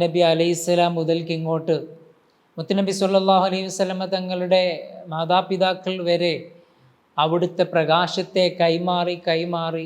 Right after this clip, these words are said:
ഹബീബ് സല്ലല്ലാഹു അലൈഹി വസല്ലമ തങ്ങളുടെ സൃഷ്ടിപ്പ് ആ പ്രകാശത്തിൻ്റെ പൂർണ്ണ രൂപമായിരുന്നു. ആ ഒരു ചർച്ച വിശാലമായിട്ട് തന്നെ ധാരാളം പണ്ഡിതന്മാർ വിശേഷിപ്പിക്കുന്നുണ്ട്.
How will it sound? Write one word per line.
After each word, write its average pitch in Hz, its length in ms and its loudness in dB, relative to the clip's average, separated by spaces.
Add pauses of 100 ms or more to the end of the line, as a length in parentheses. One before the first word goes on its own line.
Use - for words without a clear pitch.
(140)
ഹബീബ് 196 360 -2
സല്ലല്ലാഹു 180 480 0
അലൈഹി 165 160 -6
വസല്ലമ 165 340 -6
തങ്ങളുടെ 160 380 -8
സൃഷ്ടിപ്പ് 160 540 -4 (460)
ആ 214 40 4 (100)
പ്രകാശത്തിൻ്റെ 190 760 2 (120)
പൂർണ്ണ 165 500 0
രൂപമായിരുന്നു. 135 760 -2 (320)
ആ 165 40 10 (120)
ഒരു 190 160 8 (280)
ചർച്ച 175 260 6 (140)
വിശാലമായിട്ട് 190 920 2
തന്നെ 190 380 0 (220)
ധാരാളം 185 500 4
പണ്ഡിതന്മാർ 175 580 0 (680)
വിശേഷിപ്പിക്കുന്നുണ്ട്. 147 1000 -6